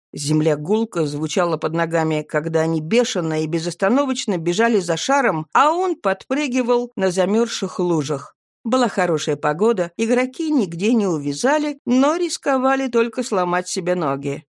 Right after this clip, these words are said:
В сухом воздухе удары раздавались словно выстрелы. Мускулистые руки крепко сжимали рукоять, обмотанную бечевкой. При этом игроки подавались вперед всем телом, как будто им предстояло, по крайней мере, заколоть одним ударом быка.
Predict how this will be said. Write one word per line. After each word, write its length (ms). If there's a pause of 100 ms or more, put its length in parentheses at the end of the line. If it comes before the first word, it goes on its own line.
(240)
В 80
сухом 440
воздухе 580
удары 420
раздавались 720
словно 680
выстрелы. 760 (420)
Мускулистые 760
руки 400
крепко 480
сжимали 460
рукоять, 760
обмотанную 720
бечевкой. 760
При 160
этом 280
игроки 440
подавались 540
вперед 420
всем 340
телом, 480
как 240
будто 300
им 240
предстояло, 720
по 120
крайней 360
мере, 260
заколоть 800
одним 340
ударом 400
быка. 440